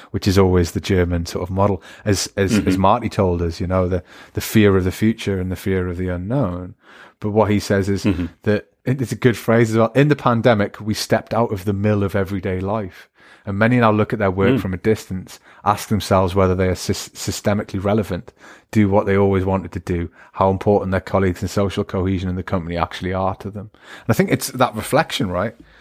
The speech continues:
Speaker 1: Like, what do I want? It's, that was
Speaker 2: Mm.
Speaker 1: my experience. Like, the reason I made all the changes to my life was I looked at my life and I decided I didn't want it to look the way it looked and it needed to change. So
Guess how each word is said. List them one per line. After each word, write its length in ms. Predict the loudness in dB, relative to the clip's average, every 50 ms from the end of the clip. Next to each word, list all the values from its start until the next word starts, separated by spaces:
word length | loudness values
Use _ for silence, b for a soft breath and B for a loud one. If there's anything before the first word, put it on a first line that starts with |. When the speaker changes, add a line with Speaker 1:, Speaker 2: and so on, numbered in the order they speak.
| B B B B
Speaker 1:
Like, 200 | 0 0 2 4
what 160 | 4 4 4
do 120 | 6 6 6
I 180 | 6 6 4 4
want? 320 | 2 -2 -4 -4 -6 -8
It's, 140 | -8 -6 0
that 180 | 2 2 4 4
was 100 | 4 4
Speaker 2:
Mm. 40 | 4
Speaker 1:
my 160 | 4 4 4
experience. 800 | 4 2 0 -6 -2 -2 -2 0 -2 -2 -4 -6 -8 -10 -12 -8 -6
Like, 200 | -6 -6 -6 -8
the 200 | -12 -8 -6 0
reason 280 | 2 2 2 4 4 2
I 80 | 2 4
made 220 | 4 4 4 4
all 100 | 4 4
the 80 | 2 2
changes 380 | 0 0 0 0 0 -2 -4 -6
to 80 | -6 -6
my 160 | 0 2 2 2
life 280 | 2 2 -2 -4 -4 -6
was 120 | -4 -2
I 80 | 0 0
looked 280 | 0 0 -2 -2 -8
at 140 | -10 -10 -10 B B B B B B -2
my 60 | 2
life 280 | 4 6 6 4 4 2
and 80 | 0 0
I 40 | 0
decided 440 | 0 -2 -2 0 2 2 2 2 0
I 60 | -2
didn't 220 | -2 -2 -6 -6 -4
want 140 | -4 -4 -4
it 120 | -6 -8
to 120 | -8 -4 -2
look 220 | -4 -4 -4 -4
the 80 | -6 -2
way 180 | 0 2 2
it 80 | 2 2
looked 440 | 2 2 2 0 -2 -8 -16 -20 -20 B B B B B B B
and 100 | -2 0
it 40 | 2
needed 260 | 4 2 2 0 -4
to 140 | -16 -20 -14
change. 540 | _ 0 2 2 4 4 2 0 -2 -4 -6
So 300 | -2 0 2 2 2 0